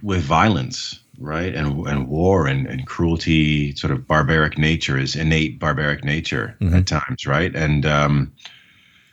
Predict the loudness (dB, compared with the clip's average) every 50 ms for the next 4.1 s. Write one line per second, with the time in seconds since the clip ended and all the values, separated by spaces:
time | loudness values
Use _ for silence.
0 | -20 -20 -16 -10 -6 -4 0 2 2 4 4 2 2 0 -4 -4 -2 2 2 4
1 | 4 4 2 2 2 2 2 4 4 2 0 0 2 2 2 2 2 0 0 0
2 | 0 0 0 0 0 -2 -4 -4 -6 -6 -4 -4 -4 -2 -2 -4 -4 -2 -2 -2
3 | -2 -2 -4 -4 -4 -2 -2 0 0 0 0 0 0 -2 -2 -2 -2 0 0 -2
4 | -4